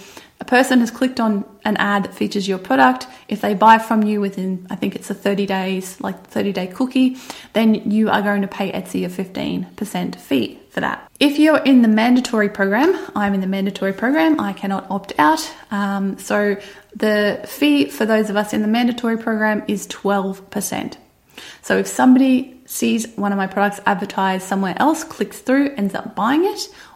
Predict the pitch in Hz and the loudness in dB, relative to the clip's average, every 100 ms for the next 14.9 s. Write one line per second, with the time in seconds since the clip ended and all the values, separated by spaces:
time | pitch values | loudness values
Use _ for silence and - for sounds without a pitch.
0 | - 311 330 - 247 254 208 - 370 370 | 2 4 4 4 4 4 0 0 0 0
1 | - - - 190 180 190 - 269 - - | -6 -10 -6 -4 -4 -6 -2 -2 -2 -14
2 | - - - - 214 202 - 214 226 220 | -20 -20 -20 -4 0 0 0 0 2 0
3 | - 214 214 208 202 196 - 196 185 180 | 0 -2 -2 -4 -4 -6 -8 -6 -6 -6
4 | - - 180 - - - 190 - _ _ | -8 -6 -8 -8 -8 -8 -8 -14 _ _
5 | - 233 240 285 285 285 240 233 233 226 | -2 0 2 2 2 2 2 2 0 0
6 | 214 214 208 196 185 - - - - - | -2 0 0 0 -2 -4 -10 -10 -18 -18
7 | - - - 269 285 - - 226 233 233 | -20 -14 0 2 2 -2 -4 2 4 2
8 | 220 - 208 220 202 196 196 196 196 196 | 2 4 6 6 2 2 2 2 -2 -2
9 | 208 202 196 196 190 185 185 - - - | -2 0 0 -2 -4 -4 -6 -10 -14 -4
10 | 208 208 196 196 190 185 208 196 196 190 | -2 0 0 -2 -4 -6 -4 -2 -2 -4
11 | 190 196 - 208 196 - 190 180 185 185 | -4 -4 -6 -8 -8 -4 -4 -2 -6 -4
12 | 214 214 277 302 - - - - 220 226 | -4 0 0 0 -2 -14 -8 0 2 2
13 | 226 - _ _ _ - 262 254 - 202 | -2 -10 _ _ _ 0 2 2 0 -2
14 | 202 202 196 196 202 196 180 180 | 0 0 0 -2 -6 -4 -4 -6